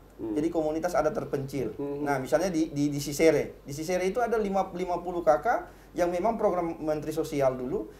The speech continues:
Speaker 2: itu me-, me-, membuat mereka menjadi satu komunitas di Tekat, di Sisere.
Speaker 1: Hmm.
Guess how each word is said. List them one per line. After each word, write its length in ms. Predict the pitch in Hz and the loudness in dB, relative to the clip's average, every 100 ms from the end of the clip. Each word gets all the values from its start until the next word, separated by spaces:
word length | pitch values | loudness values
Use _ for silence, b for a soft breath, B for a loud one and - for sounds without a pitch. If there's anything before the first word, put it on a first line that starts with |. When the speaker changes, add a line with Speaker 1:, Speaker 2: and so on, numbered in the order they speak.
| B | B
Speaker 2:
itu 180 | - 233 | -6 0
me-, 240 | 202 180 | 0 0
me-, 300 | 180 170 165 | 0 0 0
membuat 380 | 147 156 160 202 | 0 -2 2 0
mereka 240 | 180 180 196 | 0 -2 -2
menjadi 300 | 160 160 165 | -2 -2 -2
satu 120 | 160 | -2
komunitas 680 | 165 156 151 151 175 - - | -2 -2 -2 -2 -2 -4 -14
di 120 | - | -12
Tekat, 460 | 147 160 - 131 - | -8 -6 0 0 0
di 100 | 139 | -8
Sisere. 420 | 147 151 117 - | -2 0 0 -4
Speaker 1:
Hmm. 220 | 135 127 | -6 -6